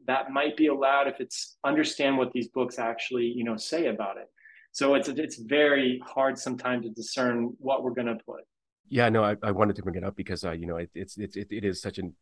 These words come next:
Speaker 2: an int-, a, a sort of very difficult challenge, and it's, you know, finding people who are willing to talk about it <laughs> openly is kind of not, not the easiest thing. But, um, but, but, you know, for example, you know, um, one can, and again, motivation sort of, a-,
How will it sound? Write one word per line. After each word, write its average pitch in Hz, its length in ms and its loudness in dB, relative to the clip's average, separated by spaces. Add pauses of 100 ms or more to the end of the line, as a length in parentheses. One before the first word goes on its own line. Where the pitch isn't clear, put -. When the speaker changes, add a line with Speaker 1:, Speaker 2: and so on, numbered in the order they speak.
Speaker 2:
an 87 220 -8
int-, 95 240 -8
a, 95 200 -8
a 98 60 -8
sort 98 180 -6
of 76 100 -6 (500)
very 107 260 4
difficult 95 540 -8
challenge, 92 440 -4
and 85 140 -6
it's, - 160 -12
you 90 140 -8
know, 85 80 -6
finding 90 280 -4
people 95 240 -6
who 95 120 -4
are 85 120 -8
willing 98 260 -2
to - 80 -14
talk - 280 -2
about 98 220 -2
it - 100 -8
<laughs> - 60 -4
openly 104 360 -4
is 90 120 -8
kind 92 180 -8
of 90 80 -14
not, 90 220 -4
not 92 200 -8
the 95 80 -6
easiest 90 440 -8
thing. 92 240 -6 (400)
But, 104 200 4
um, 92 200 0
but, 107 180 -2
but, 117 140 -2
you 117 80 0
know, 110 120 2
for 120 160 -4
example, 107 440 -2
you 101 60 -4
know, 95 200 -2
um, 87 340 -4 (320)
one 120 220 4
can, 110 220 -4 (120)
and 107 140 0
again, 104 180 0
motivation 101 640 0
sort 98 200 -4
of, 98 80 -10
a-, 95 200 -8